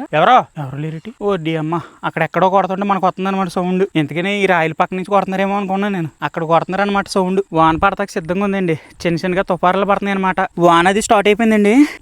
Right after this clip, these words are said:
లైట్గా తుఫారు అనేది పడుతుంది. ఇంకా చేపలు పెడతారనుకున్నాను. ఇగో ఈ పొలాలకు వచ్చేసాను అనుకోండి, ఇక టెంట్ మొన్నట్లాగా ఎగరదనమాట, ఎక్కడికి కదలదు.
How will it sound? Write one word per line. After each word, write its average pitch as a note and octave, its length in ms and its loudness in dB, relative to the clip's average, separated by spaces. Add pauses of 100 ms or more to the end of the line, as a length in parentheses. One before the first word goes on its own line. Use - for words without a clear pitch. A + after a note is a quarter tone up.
లైట్గా E3 320 4
తుఫారు F#3 280 2
అనేది G#3+ 240 0
పడుతుంది. G#3 360 0 (300)
ఇంకా F3 180 0
చేపలు F#3 380 2
పెడతారనుకున్నాను. G3+ 580 2 (160)
ఇగో A3+ 200 -4
ఈ - 100 -4
పొలాలకు G#3 300 4
వచ్చేసాను A#3+ 280 2
అనుకోండి, A3 300 4 (840)
ఇక F3+ 180 0 (140)
టెంట్ F3+ 260 2 (260)
మొన్నట్లాగా G3+ 460 2
ఎగరదనమాట, G3+ 440 2 (140)
ఎక్కడికి G3 320 -4
కదలదు. G3 260 2